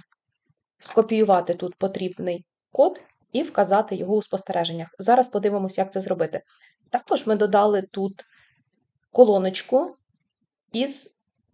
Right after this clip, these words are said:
направленням сімейного лікаря. Тобто ми не можемо перевірити на своєму рівні, направлення це створене сімейним лікарем чи ні. Це можете перевірити ви. Але ми вивели вам інформацію: чи може це направлення бути створене сімейним лікарем чи ні. Саме це направлення,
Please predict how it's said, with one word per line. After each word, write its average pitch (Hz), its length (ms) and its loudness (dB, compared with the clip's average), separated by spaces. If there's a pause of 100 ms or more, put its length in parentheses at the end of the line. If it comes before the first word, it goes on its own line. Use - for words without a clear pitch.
направленням 220 580 2
сімейного 202 520 -2
лікаря. 175 400 -8 (100)
Тобто 196 320 0
ми 233 140 4
не 349 80 4
можемо 214 360 2
перевірити 196 480 0
на 185 100 -6
своєму 190 320 -2
рівні, 185 420 -4
направлення 202 520 0
це 190 120 -8
створене 185 360 -4
сімейним 220 460 -2
лікарем 190 420 -6
чи 196 140 -6
ні. 247 280 -2 (340)
Це 254 140 4
можете 262 300 0
перевірити 208 500 0
ви. 170 200 -4 (520)
Але 220 180 4
ми 392 160 4
вивели 233 340 4
вам 214 200 0
інформацію: 175 600 -4
чи 220 140 -6
може 370 260 2
це 214 160 -2
направлення 190 500 -4
бути 185 220 -6
створене 180 400 -4
сімейним 180 440 -8
лікарем 180 400 -8
чи 240 140 -2
ні. 170 260 -4 (440)
Саме 269 260 4
це 392 160 2
направлення, 220 640 -2